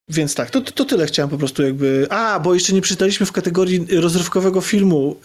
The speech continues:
to jest, to jest ważne, bo chciałbym też przeczytać. Pojawiło się, em, Czerwona Nota, Red Notice, e, przez kilku, pil-, kilka osób, e, dodana. Pojawił się też polski film Najbro,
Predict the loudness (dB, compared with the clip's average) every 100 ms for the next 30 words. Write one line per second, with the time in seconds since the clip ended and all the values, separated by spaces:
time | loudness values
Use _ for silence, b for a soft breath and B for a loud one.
0 | -2 0 0 -4 -10 -10 -10 -2 2 2
1 | 2 2 0 2 0 0 0 -2 0 0
2 | 0 -2 -2 -2 -2 -4 -2 0 2 2
3 | 2 -2 -4 B B _ _ -4 0 2
4 | 2 0 -2 -2 0 0 0 0 -2 -4
5 | -2 -2 0 -2 0 -2 -4 -6 -10 -4
6 | -2 -2 0 0 0 -2 -2 -2 -2 -2
7 | -2 -2 -2 0 0 0 -4 -6 -2 0
8 | 2 0 0 -2 -4 -2 -2 0 -2 -2
9 | -2 -2 -2 -2 0 2 2 2 0 0
10 | 0 -2